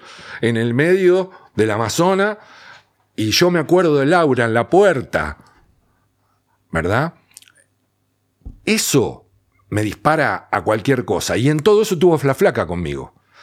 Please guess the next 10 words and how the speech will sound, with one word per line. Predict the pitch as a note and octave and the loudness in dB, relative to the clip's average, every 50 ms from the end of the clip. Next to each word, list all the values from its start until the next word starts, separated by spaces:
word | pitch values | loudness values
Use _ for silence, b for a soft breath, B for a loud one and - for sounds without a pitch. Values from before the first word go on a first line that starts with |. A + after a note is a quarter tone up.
| B B B B B B B B - | B B B B B B B B -2
Y | A#2+ A#2+ | -2 0
la | A2+ G2+ | 0 2
flaca | D3+ E3 D#3+ D#3+ D3+ | 2 2 2 2 2
ahí. | C3 D3 D#3 B2 - - _ _ _ _ _ _ _ _ - | 2 2 0 -2 -4 -8 _ _ _ _ _ _ _ _ -6
Y | G#2 G#2 B2+ | 0 2 4
hoy | E3 F3+ E3 C#3+ | 4 4 4 2
vivir | B2 A#2+ A#2+ C3 D#3+ E3 D3+ C#3+ - | 0 -2 -2 -2 -2 -2 -4 -4 -2
toda | - E3+ E3 E3+ | 0 2 2 2
esa | D#3+ - - C#3+ | 0 0 -2 -2
consecuencia. | A#2+ C3 C3 B2+ - - D3 C3 E3 E3 D#3 C#3 B2 - B2+ C3 - - | -2 -2 -2 -2 -2 -4 -2 0 0 0 0 -2 -2 -2 -2 -2 -2 -4